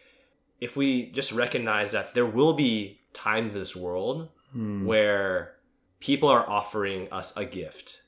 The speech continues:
Speaker 2: Mm.
Speaker 1: whether it's appreciation or something
Speaker 2: Mm.
Speaker 1: else. Just seeing that that's just a part of life. Like,
Speaker 2: Yeah.
Speaker 1: I guess, like, how might we change our behaviors or attitudes based on that? That also just reminds me of what we were talking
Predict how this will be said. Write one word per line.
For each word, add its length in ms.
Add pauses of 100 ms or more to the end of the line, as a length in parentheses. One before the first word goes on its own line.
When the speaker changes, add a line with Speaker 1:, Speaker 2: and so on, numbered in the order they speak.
Speaker 2:
Mm. 600
Speaker 1:
whether 220
it's 140
appreciation 1000
or 80
something 340
Speaker 2:
Mm. 60
Speaker 1:
else. 640 (340)
Just 200
seeing 240
that 120
that's 140
just 100
a 60
part 240
of 100
life. 400
Like, 260
Speaker 2:
Yeah. 220
Speaker 1:
I 140
guess, 240
like, 160 (160)
how 260
might 440 (120)
we 140
change 260
our 60
behaviors 480
or 60
attitudes 500
based 280
on 200
that? 340 (640)
That 180
also 220
just 240
reminds 420
me 140
of 140
what 100
we 100
were 60
talking 240